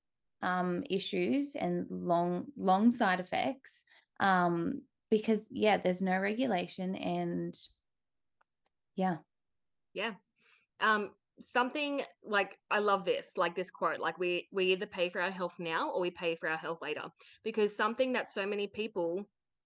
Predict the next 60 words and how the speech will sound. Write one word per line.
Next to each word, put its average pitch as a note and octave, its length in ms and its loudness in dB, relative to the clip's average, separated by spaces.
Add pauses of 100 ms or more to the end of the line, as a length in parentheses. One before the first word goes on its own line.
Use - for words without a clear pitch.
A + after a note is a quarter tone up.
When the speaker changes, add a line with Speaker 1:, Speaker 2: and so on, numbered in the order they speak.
Speaker 2:
um, F3 680 2
have F#3+ 200 -4
sort F#3 160 0
of F3+ 60 -4
said F#3+ 220 0
to - 80 -8
me A#3 100 0
over F#3 120 -4
the E3+ 60 2
last E3 200 0
couple F3 240 -6
of D#3 60 -8
years E3+ 200 -4
is F3 140 -6
like, E3+ 240 0
"Oh, F#3+ 180 -2
I F3+ 100 4
can't F3+ 240 0
afford E3 360 2
to E3 260 2 (160)
be F3+ 120 2
healthy," E3+ 380 -2
or, E3 220 2
"I F3 60 -2 (100)
can't F#3 160 2
afford F3 260 -4
to F#3 60 -12
go E3 160 0
low E3+ 220 2
tox," E3 480 -6
or, E3 240 2 (600)
or F3+ 220 8
like, E3+ 280 4
"Oh, F#3 140 -2
that's - 300 -4
so F#3+ 140 4
much E3+ 180 0
more F3+ 100 2
expensive F#3+ 640 -2
to F#3 100 -4
do F3 300 0
that." G3+ 200 2 (680)
But B3+ 100 6
in B3 80 8
actual C#4+ 300 0
reality, F#3+ 720 0 (560)
it's - 160 4
all - 280 2
actually, C4 320 2
and A3 80 0
that's C4+ 140 0
what F4 100 2
we're F4+ 60 -2
going A#3 220 2
to F#3 60 -2
show F#3 240 -2
you, F3+ 420 -6
is G#3 140 -4
that G#3+ 140 2
it's G3+ 160 -4